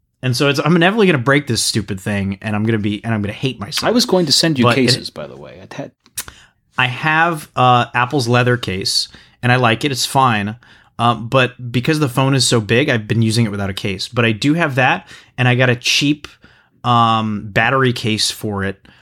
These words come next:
Speaker 1: Um, although I haven't really needed to use that either 'cause the, the battery life has been great, but it's one of those nice just in case things. Um, I got a, uh,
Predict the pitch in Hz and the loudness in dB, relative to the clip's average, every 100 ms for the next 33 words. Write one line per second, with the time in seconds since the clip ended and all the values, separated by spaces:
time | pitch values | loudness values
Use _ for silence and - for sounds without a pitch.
0 | _ _ - 107 104 101 95 117 123 127 | _ _ -4 -2 0 -2 0 2 4 4
1 | 127 139 135 131 123 120 113 104 110 110 | 4 0 2 2 4 4 2 2 2 2
2 | 107 95 95 92 98 113 95 101 110 113 | 0 -2 -4 -6 -8 -8 -4 0 0 2
3 | 120 127 127 127 131 135 120 107 135 117 | 0 0 0 2 2 2 -2 -2 0 0
4 | 104 110 104 - - 98 104 - 104 - | 0 -2 -2 -2 -4 -4 -4 -4 -4 -2
5 | 123 123 127 - - - - - 113 110 | -2 -2 -4 -10 -18 -20 -20 -10 0 2
6 | 104 95 113 104 113 113 - 110 107 104 | 2 0 -2 0 2 0 -2 -2 0 0
7 | 104 101 104 101 98 | -2 -2 -4 -6 -6